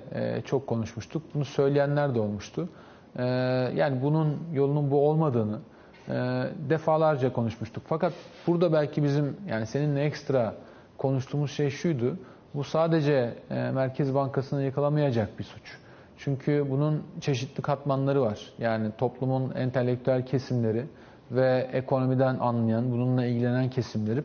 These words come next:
partiler üstü, e, bu konudaki görüşler. İkincisi, iş dünyasının ve çıkar örgütlerinin, e, görüşleri. Bunlar da çok önemliydi. Üçüncüsü de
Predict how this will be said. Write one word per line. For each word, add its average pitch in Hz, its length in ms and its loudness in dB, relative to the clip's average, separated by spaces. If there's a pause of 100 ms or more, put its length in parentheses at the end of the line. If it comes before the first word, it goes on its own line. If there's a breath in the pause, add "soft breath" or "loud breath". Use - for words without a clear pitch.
(140)
partiler 151 480 2
üstü, 147 400 -6 (420 loud breath)
e, 131 220 0 (160)
bu 170 40 0
konudaki 139 420 0
görüşler. 135 560 2 (440 loud breath)
İkincisi, 185 640 0 (400)
iş - 220 -2
dünyasının 160 680 2 (360 loud breath)
ve 139 180 2
çıkar 175 280 0
örgütlerinin, 139 760 2 (240)
e, 123 580 0 (120)
görüşleri. 110 560 2
Bunlar 147 320 2
da 110 180 2 (460 loud breath)
çok 143 220 2
önemliydi. 110 440 0
Üçüncüsü 160 460 -2
de 202 320 2